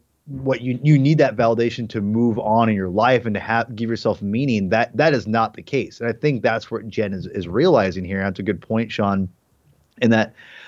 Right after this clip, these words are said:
and again, that's why I think this show is a lot better than maybe even people can give it credit for, because it,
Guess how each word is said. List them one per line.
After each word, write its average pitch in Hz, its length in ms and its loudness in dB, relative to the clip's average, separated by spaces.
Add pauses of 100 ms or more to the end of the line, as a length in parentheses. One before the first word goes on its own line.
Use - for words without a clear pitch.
(320)
and 139 80 4
again, 135 320 4
that's 120 200 -4
why 143 220 4
I 123 60 2
think 131 160 -8
this 123 100 -4
show 123 280 0
is 120 240 -4
a 117 120 -6
lot 110 300 -2
better 113 420 2 (320)
than 123 140 -2
maybe 151 240 2
even 151 100 2
people 151 220 2
can 131 100 4
give 120 160 4
it 107 80 -2
credit 113 380 -2
for, 101 200 2
because 131 540 2
it, 110 160 -6